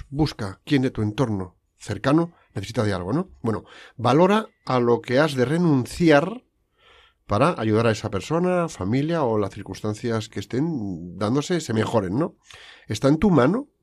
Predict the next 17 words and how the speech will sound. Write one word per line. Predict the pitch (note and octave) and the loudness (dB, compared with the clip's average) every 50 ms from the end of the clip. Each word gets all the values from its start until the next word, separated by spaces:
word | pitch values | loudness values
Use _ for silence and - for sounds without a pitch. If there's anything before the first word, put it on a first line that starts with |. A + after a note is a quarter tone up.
| _ _ _ _ _ _ _ _ _ _ _ _ _ _ | _ _ _ _ _ _ _ _ _ _ _ _ _ _
contribuir | - A#2+ A#2 A#2 A2 A2 B2 A#2 A2+ A2+ B2 B2 B2 A#2+ B2+ - | 2 2 2 2 2 2 2 2 4 4 4 4 4 4 2 0
a | A#2 A2+ A2 A2 | 0 2 2 2
aliviar | G#2+ G#2 G#2+ G#2+ G#2+ G#2 G#2+ A2+ A2+ G#2 G2 F#2+ - _ D3 | 0 0 0 0 0 2 2 2 2 2 0 -6 -12 _ -12
esta | - G2+ - - - G2+ F#2+ | -10 -10 -8 -6 -6 -6 -4
carga | A2+ G#2 G#2+ G#2 F#2+ | -2 -4 -2 -2 -4
que | - - F2 | -6 -8 -10
pueda | - G2+ G2+ G2 G2 F#2+ F#2+ F#2 F2+ F2+ F2+ F2+ F2 F2 - _ _ _ | -6 -4 -4 -2 0 0 0 0 0 0 -2 -4 -6 -10 -14 _ _ _
tener | F#2+ F2+ G2 G#2+ G#2+ G2+ G2+ - _ _ - - _ _ _ _ | -6 0 0 0 0 0 -4 -14 _ _ -20 -20 _ _ _ _
y | A#2+ A#2 A2 A2 G#2+ G#2+ G#2+ G#2 G2+ F#2+ | -4 -2 0 2 2 2 2 2 0 0
a | F#2+ F#2+ F#2+ F#2+ F#2+ F#2+ F#2 F#2 | 0 0 0 0 0 0 0 -2
aliviar | F#2+ F#2 F#2+ F#2+ F#2 G#2+ A#2 A2+ G#2+ G2 - | -2 -2 -2 -2 0 2 2 2 0 -4 -6
o | - A2 | -4 -4
mejorar | G#2+ G#2 F#2 - G2 G2+ A2 G#2 G2+ | -2 -4 -4 -2 -2 0 0 0 0
una | G#2+ G#2+ | -2 -6
situación | - - - G#2+ F2+ - - G#2 | -6 -4 -6 -6 -6 -4 -2 -2
de | G2+ | -2
adversidad | G2 G2 G2 F2+ - - G2+ G#2 G#2 G2+ G2 | 0 -2 -4 -6 -4 -4 -2 0 0 -2 -4